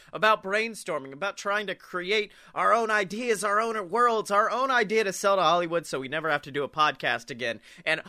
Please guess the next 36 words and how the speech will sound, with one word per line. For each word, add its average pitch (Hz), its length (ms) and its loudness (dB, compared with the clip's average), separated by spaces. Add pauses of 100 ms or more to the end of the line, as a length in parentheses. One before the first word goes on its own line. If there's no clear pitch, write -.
(120)
oh, 302 180 8
by 285 280 6
the 247 120 -2
way, 175 460 0 (180)
you 190 240 -6
weren't 320 340 2
there 180 300 2
for 208 160 -10
the 180 160 -2
episode 190 400 -4
of 165 80 -4
Fight 160 320 -2
Boys 196 320 -4
I 190 60 0
recorded, 202 640 -4 (260)
where 185 220 -2
Gaster 160 680 0
Two 214 340 -4
Souls, 131 540 -4
our 143 160 0
faithful, 185 800 -4 (200)
our 175 240 4
ward 185 540 0
in 160 280 -4
chat, 160 560 -2 (580)
started 277 640 0
listing 277 480 -2
out 262 240 2
more 247 440 4
ideas 233 680 0
for 277 160 -8
the 220 140 -6
B 214 360 -6
S 254 300 -2
video 196 640 0
game? 330 340 0